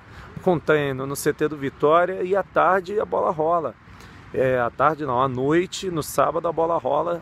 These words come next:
às nove horas. Ó, voltou a chover por aqui. Deixa eu dar um,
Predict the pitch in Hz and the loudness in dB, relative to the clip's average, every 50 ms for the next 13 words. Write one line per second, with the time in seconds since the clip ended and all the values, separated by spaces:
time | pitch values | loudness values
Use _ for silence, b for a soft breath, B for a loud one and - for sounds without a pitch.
0 | - - 131 139 127 123 143 151 170 185 175 180 170 139 127 123 110 113 107 123 | -8 -4 -4 -4 -2 0 0 2 2 2 0 2 2 4 2 2 0 -4 -4 -2
1 | 123 117 104 107 123 131 110 - - 156 165 165 - - 170 143 110 - 113 127 | -2 -2 -2 -4 -10 -12 -12 -4 0 0 0 0 -2 -6 -10 -10 -8 -4 -4 -2
2 | 139 147 - - 135 127 120 110 - - - 120 131 139 151 - - - - - | -2 -4 -6 -4 -2 -2 -2 -2 -4 -10 -8 -6 -4 -4 -6 -8 -12 -20 -20 -20
3 | - - - - - - - - - - - - - - - 123 120 139 139 131 | -20 -20 -20 -20 -20 -20 -20 -20 -20 -20 -20 -20 -8 -8 -4 0 0 0 0 0
4 | 117 107 101 | -6 -8 -10